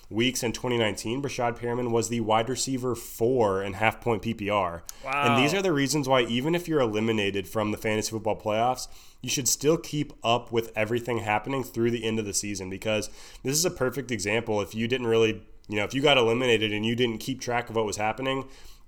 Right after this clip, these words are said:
Speaker 1: you never really saw this mini Breshad Perriman breakout, and you probably have him written off, you know, m-, m-,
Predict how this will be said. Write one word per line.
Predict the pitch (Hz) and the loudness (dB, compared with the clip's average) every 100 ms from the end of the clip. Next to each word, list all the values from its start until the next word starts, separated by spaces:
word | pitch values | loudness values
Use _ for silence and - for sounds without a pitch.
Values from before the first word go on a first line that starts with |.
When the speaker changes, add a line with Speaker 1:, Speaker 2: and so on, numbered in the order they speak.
| 104 | -10
Speaker 1:
you | 113 | -4
never | 147 131 127 135 | 2 4 4 4
really | 127 123 | 4 4
saw | 117 - 113 | 2 4 6
this | 113 110 - | 4 2 0
mini | 107 117 117 | 2 4 4
Breshad | 113 - 110 107 | 2 2 0 2
Perriman | 110 113 107 | 2 2 0
breakout, | 98 104 135 160 | -2 -2 0 0
and | 131 | 0
you | 123 | -4
probably | 120 127 123 123 117 - - - | 0 2 4 2 0 -10 -18 4
have | 135 | 6
him | 131 120 | 6 4
written | 123 117 | 2 4
off, | 113 117 117 - 117 | 8 8 6 2 -2
you | |
know, | 107 101 | 0 0
m-, | 104 113 123 113 113 | 0 -2 -4 -10 -6
m-, | 120 | -6